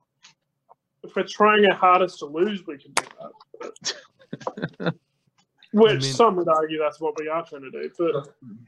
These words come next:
Speaker 2: Yeah. Well, okay, well, then how the fuck do we decide this?
Speaker 1: No, I, I won't. You just take the, you take Gold Coast.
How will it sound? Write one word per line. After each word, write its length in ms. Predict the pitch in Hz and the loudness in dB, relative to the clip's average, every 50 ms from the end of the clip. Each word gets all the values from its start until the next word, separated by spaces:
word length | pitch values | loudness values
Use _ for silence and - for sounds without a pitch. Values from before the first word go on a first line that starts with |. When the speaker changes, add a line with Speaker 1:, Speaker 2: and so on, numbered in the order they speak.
| _ _ _ _ _ _ _ _ _ _ | _ _ _ _ _ _ _ _ _ _
Speaker 2:
Yeah. 360 | - 156 135 135 123 113 107 101 - - - - - _ _ _ _ _ _ _ _ _ _ _ _ _ _ _ _ - _ _ _ _ _ _ _ _ _ _ _ _ _ _ _ _ _ _ | -12 -10 -8 -8 -8 -10 -12 -16 -20 -20 -20 -20 -20 _ _ _ _ _ _ _ _ _ _ _ _ _ _ _ _ -20 _ _ _ _ _ _ _ _ _ _ _ _ _ _ _ _ _ _
Well, 180 | 180 185 185 180 | -6 -4 -2 -2
okay, 180 | - 170 165 | 0 0 -2
well, 160 | 165 170 185 | -2 -2 -4
then 160 | 170 190 202 175 | -4 -4 -2 -2
how 120 | 190 185 | 0 0
the 100 | 185 175 | 0 -2
fuck 240 | - - 190 180 - | -2 -2 -4 -2 -2
do 80 | - 175 | -2 -2
we 60 | 180 170 | -2 -2
decide 420 | 160 156 - - 170 160 156 151 127 | -2 -4 -4 -4 -6 -6 -6 -8 -12
this? 340 | 117 101 101 - - - _ _ _ _ - | -14 -18 -18 -20 -20 -20 _ _ _ _ 2
Speaker 1:
No, 80 | 233 233 | 4 6
I, 240 | 226 214 208 208 208 208 208 220 214 202 - - 220 | 6 6 6 6 6 6 4 4 2 2 0 0 0
I 120 | 214 220 | 0 0
won't. 300 | 208 202 185 160 151 160 | 2 0 -2 -4 -6 -8
You 100 | 175 185 | -10 -10
just 220 | 175 196 190 - | -10 -10 -10 -8
take 240 | - 202 190 185 - - | -6 -4 -4 -4 -6 -10
the, 80 | 185 180 | -12 -12
you 140 | 190 190 196 | -10 -12 -10
take 220 | 196 - 196 180 - | -8 -6 -6 -6 -4
Gold 200 | 156 139 139 - - | -4 -6 -6 -8 -12
Coast. 280 | - - - - - | -20 -20 -20 -20 -20